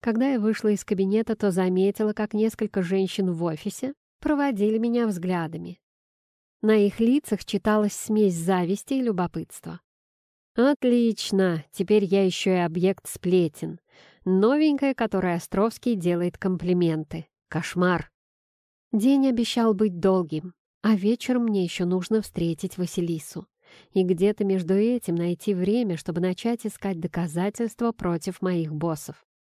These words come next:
Кто там говорил, что работа под прикрытием — это весело? Вернувшись в кабинет с кофе и печеньем, я заметила, что оба босса украдкой поглядывают на меня.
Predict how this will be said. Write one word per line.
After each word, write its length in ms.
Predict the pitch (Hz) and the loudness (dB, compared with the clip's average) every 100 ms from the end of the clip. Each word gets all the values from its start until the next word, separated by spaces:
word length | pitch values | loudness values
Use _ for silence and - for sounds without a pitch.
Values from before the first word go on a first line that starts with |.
| _ _ _ _ | _ _ _ _
Кто 220 | - - 254 | -6 -2 0
там 200 | 269 247 | 2 2
говорил, 360 | 240 233 240 | 2 2 0
что 220 | - - | -2 -2
работа 340 | 208 202 208 208 | 0 2 0 0
под 160 | 208 - | -6 -4
прикрытием — 680 | 202 - 202 202 - 208 190 | -4 -2 0 0 0 0 0
это 260 | 208 202 196 | -2 2 2
весело? 720 | 170 185 196 - 190 190 196 _ _ _ _ _ _ _ | 4 4 4 0 -2 -2 -6 _ _ _ _ _ _ _
Вернувшись 800 | 202 220 233 247 320 - 262 - | 4 6 6 6 4 4 0 -2
в 80 | - | -4
кабинет 460 | 240 214 196 185 | 0 2 4 2
с 60 | - | 0
кофе 360 | - 233 226 208 | 0 0 2 0
и 40 | |
печеньем, 760 | 185 170 - 185 190 202 220 - _ _ | 0 -6 -2 2 2 2 -2 -6 _ _
я 280 | 220 247 | 4 4
заметила, 580 | 247 277 269 269 262 247 | 4 4 4 2 0 0
что 260 | 233 - 233 | 0 2 2
оба 200 | 220 226 | 2 2
босса 420 | 190 196 202 - | 2 2 0 0
украдкой 540 | 214 - 190 190 - | -2 -2 -4 -4 -6
поглядывают 760 | 220 214 190 170 170 175 185 - | -4 -4 -4 -4 -4 -4 -6 -2
на 80 | 196 | -2
меня. 380 | 190 180 165 | -2 -4 -6